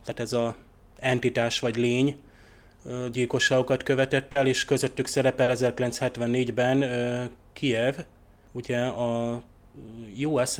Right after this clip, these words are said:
S R, tehát amit, ö, túl hosszú lett volna kimondani, és rövidítésként nem akarták használni, ezért azt mondják egyszerűen, hogy Ukrajna. Ott történt, ö, az az eset hetvennégyben. Egy, ö,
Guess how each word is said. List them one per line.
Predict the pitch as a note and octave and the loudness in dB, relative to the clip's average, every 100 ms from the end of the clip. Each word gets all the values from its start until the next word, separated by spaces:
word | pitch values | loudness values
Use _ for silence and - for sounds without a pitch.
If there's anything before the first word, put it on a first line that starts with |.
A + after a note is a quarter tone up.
| B2+ | -6
S | - C#3+ B2 | -2 2 2
R, | D3+ - - - - - - | 2 -4 -20 -20 -20 -20 -10
tehát | C3+ B2+ | -6 -2
amit, | C3+ B2+ B2+ - | 0 0 0 2
ö, | C3 B2+ B2+ G#2 | 4 4 2 0
túl | - C#3+ | 0 2
hosszú | B2 B2+ - | 2 -2 0
lett | B2 B2+ | 0 0
volna | B2+ A#2+ | 0 -2
kimondani, | A#2+ C#3 C3 B2+ B2 | 0 2 4 4 2
és | A#2+ A#2+ | 0 0
rövidítésként | C3 B2+ A#2+ A#2+ A#2 - A#2+ A#2+ | 0 0 0 -2 -4 -4 -4 -2
nem | A#2+ | -2
akarták | A#2 B2 A#2 A#2+ A2 - | -2 -4 -4 -6 -8 -8
használni, | A2+ A2+ C#3+ - C3 | -10 -4 -4 -2 -2
ezért | B2 A#2+ A#2 | 0 -2 -2
azt | A#2+ - | -4 -4
mondják | A2+ A2 | -6 -4
egyszerűen, | A#2+ - A#2+ A2+ | -6 -6 -6 -6
hogy | A#2+ | -8
Ukrajna. | A#2 A2+ G2 G#2 - - - - - - - - - - - | -8 -8 -8 -12 -16 -20 -20 -20 -20 -20 -20 -20 -20 -20 -10
Ott | C#3 - | -10 -6
történt, | A#2 - G#2+ G#2 - | -6 -6 -8 -8 -6
ö, | A2+ A2 | -6 -4
az | A2 A2 | -4 -6
az | A2 | -6
eset | G#2+ A2+ - | -6 -8 -6
hetvennégyben. | A2+ - A2 G#2+ G#2+ G2+ G2+ G2+ - - - - _ | -6 -6 -6 -6 -8 -8 -10 -12 -16 -20 -20 -20 _
Egy, | - C3+ C3 - | -4 -2 -2 0
ö, | C#3 C3 | 2 2